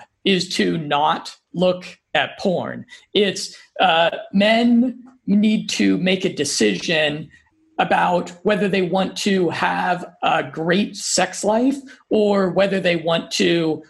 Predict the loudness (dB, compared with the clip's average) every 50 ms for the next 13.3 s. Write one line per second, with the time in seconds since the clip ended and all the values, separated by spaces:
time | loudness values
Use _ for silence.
0 | _ _ _ _ _ 0 0 0 0 -4 -4 -4 -2 -2 0 0 -2 -4 -6 -10
1 | -14 -16 _ _ _ _ _ _ _ -2 0 0 2 2 2 2 2 0 0 -4
2 | -6 -12 -4 0 0 0 2 2 2 2 2 2 0 -2 -2 0 0 0 0 -2
3 | -2 -2 -4 -2 -2 -4 -2 -2 -2 -2 -4 -4 -2 -2 -2 -2 -4 -8 -16 -20
4 | _ _ -2 0 2 2 0 0 -2 -6 -4 -2 0 0 0 0 0 -2 -4 -8
5 | -12 -20 -20 _ _ -2 0 0 0 0 2 0 0 0 -2 -6 -6 -4 -4 -6
6 | -8 -6 -2 -2 0 2 2 0 0 -2 -4 -14 _ _ _ _ _ _ _ _
7 | -12 -12 -12 -12 _ -2 0 2 2 2 0 0 -2 -4 -4 -8 -14 -20 -20 -20
8 | -20 -20 _ _ -2 0 2 2 4 4 4 4 4 2 2 -2 -4 -6 -6 -6
9 | -6 -8 -8 -2 0 0 0 0 -2 -4 -6 -2 0 2 2 2 2 0 0 0
10 | 0 2 0 -2 -2 -2 -2 -2 0 -2 0 2 2 0 2 2 2 2 2 2
11 | 0 -2 -2 -4 -2 -2 -4 -2 -2 -4 -4 -4 -2 -2 0 2 2 0 0 -2
12 | -2 -2 -2 -2 -2 -2 -2 -2 -4 -4 -2 -2 -2 -2 -2 -4 -4 -4 -2 0
13 | 0 0 0 -2 -6 -14